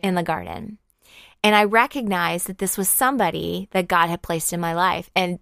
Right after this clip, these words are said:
they were in the process of moving from one rental house to another rental house. And the rental house she moved into was just a few minutes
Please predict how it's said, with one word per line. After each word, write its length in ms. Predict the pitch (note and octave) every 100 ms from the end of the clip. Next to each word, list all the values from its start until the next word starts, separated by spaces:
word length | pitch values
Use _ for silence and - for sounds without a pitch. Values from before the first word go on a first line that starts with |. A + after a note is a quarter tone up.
| -
they 160 | F#3+ G3+
were 100 | B3
in 80 |
the 80 | B3+
process 480 | - G#3 G3+ G#3+ G#3
of 180 | G3 -
moving 480 | G#3+ A#3+ F#3+ D3 E3+
from 300 | - F3 D#3+ -
one 220 | F#3 G3+
rental 300 | G3 F3 F#3
house 300 | F#3 E3+ D#3+
to 120 | - E3
another 260 | E3 F3
rental 320 | E3 D3+ D3+
house. 400 | - - G#3 - - _ - - - -
And 140 | F#3+
the 60 | F3+
rental 260 | F#3 G3 G#3
house 160 | G3+
she 120 | -
moved 280 | G3+ F3 F3
into 400 | G3 G3+ - D#3+
was 160 | D#3+ -
just 180 | E3 -
a 60 |
few 280 | D#3+ - F3
minutes 600 | F3 E3 D#3 - - -